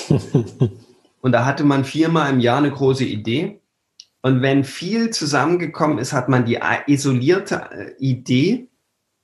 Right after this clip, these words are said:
Speaker 2: äh, dann implementiert, quasi inkarnieren lassen, sodass sie in der Welt sichtbar wurde.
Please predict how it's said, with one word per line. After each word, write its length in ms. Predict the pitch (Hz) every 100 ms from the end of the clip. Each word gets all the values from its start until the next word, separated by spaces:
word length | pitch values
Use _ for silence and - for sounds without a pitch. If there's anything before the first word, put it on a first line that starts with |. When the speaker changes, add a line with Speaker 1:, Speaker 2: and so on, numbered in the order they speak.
| _ _ _ _ - -
Speaker 2:
äh, 100 | 117
dann 320 | 123 135 -
implementiert, 1120 | 143 135 139 123 120 113 131 131 107 - - _ _ _
quasi 420 | - 104 113 123
inkarnieren 1200 | 123 127 127 127 117 117 - - 120 123 139 131
lassen, 500 | 104 110 - 202 - - - _
sodass 360 | - 117 127
sie 120 | 135 117
in 80 | 123
der 100 | 120
Welt 240 | 120 120
sichtbar 480 | 151 - - 107 95
wurde. 340 | 95 - 123